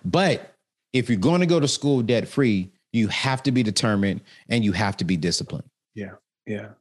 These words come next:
Speaker 2: I love it, man. I love it to see a young man just really giving the real and, and, and really encouraging. 'Cause I, I think sometimes as parents, especially in the African-American community, probably, and, and in Hispanic community, we just tell them, "You gotta go to school."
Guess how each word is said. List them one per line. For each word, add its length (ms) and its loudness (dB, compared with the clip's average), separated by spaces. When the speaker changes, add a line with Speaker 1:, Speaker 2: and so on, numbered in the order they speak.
Speaker 2:
I 100 2
love 240 4
it, 100 2
man. 320 0
I 60 2
love 260 2
it 80 -6
to 60 -4
see 160 2
a 80 4
young 340 2
man 380 0
just 200 -2
really 280 2
giving 360 2
the 100 2
real 540 0
and, 180 -4
and, 240 -2
and 320 0
really 260 4
encouraging. 600 2
'Cause 120 -4
I, 140 4
I 80 2
think 240 -2
sometimes 720 0
as 160 0
parents, 480 0
especially 560 0
in 120 2
the 220 -2
African-American 720 2
community, 360 4
probably, 400 2
and, 140 2
and 160 2
in 120 2
Hispanic 420 0
community, 300 2
we 80 0
just 160 -2
tell 160 2
them, 100 -2
"You 60 -2
gotta 200 2
go 120 0
to 80 0
school." 400 0